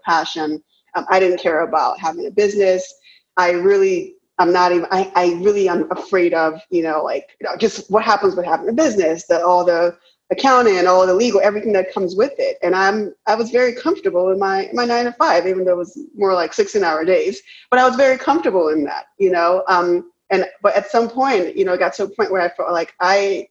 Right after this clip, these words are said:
wanna do this my way. I have a gift, I have a passion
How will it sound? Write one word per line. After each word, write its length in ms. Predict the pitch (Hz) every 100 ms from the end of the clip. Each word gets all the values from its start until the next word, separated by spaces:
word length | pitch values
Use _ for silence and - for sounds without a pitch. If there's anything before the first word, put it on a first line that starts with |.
| -
wanna 260 | 190 214
do 240 | 196 190 175
this 340 | 156 156 -
my 280 | 180 165 160
way. 340 | 123 87 90 _ -
I 440 | 170 175 180 190 190
have 360 | 170 160 151 -
a 80 | 170
gift, 280 | 175 160 170
I 80 |
have 80 | 156
a 80 | 165
passion 580 | - 147 - 156 151